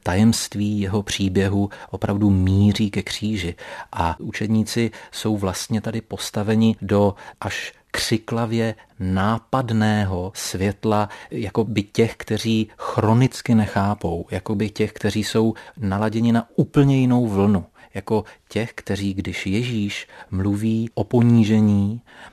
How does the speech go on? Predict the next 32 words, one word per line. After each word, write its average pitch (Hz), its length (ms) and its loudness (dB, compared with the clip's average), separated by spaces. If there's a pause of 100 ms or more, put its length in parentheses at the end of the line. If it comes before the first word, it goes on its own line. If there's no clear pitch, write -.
(140)
tak 104 200 -4
přemýšlí 110 540 2
o 110 100 0
povýšení. 95 720 -2 (800)
Je 95 260 -4
to 117 340 2 (180)
uspořádáno 113 760 -2
v 98 80 -8
Markově 104 480 -2
evangeliu 107 540 0
tak, - 260 -4
aby 98 140 -4
to - 80 -2
nikdo 107 400 4
nemohl 107 500 4 (240)
přehlédnout, 101 920 0
aby 107 180 -4
to 113 120 -2
bylo 104 360 4
do 98 140 0
očí. 95 520 -8 (400)
Když 95 320 -4
Ježíš 107 560 -4
mluví 104 440 -2
o 104 140 -8
cestě - 400 -8
směrem 101 440 0
dolů, 95 480 4 (320)
tak - 240 -8
učedníci 101 640 2
se - 180 -4
vzájemně 95 680 -2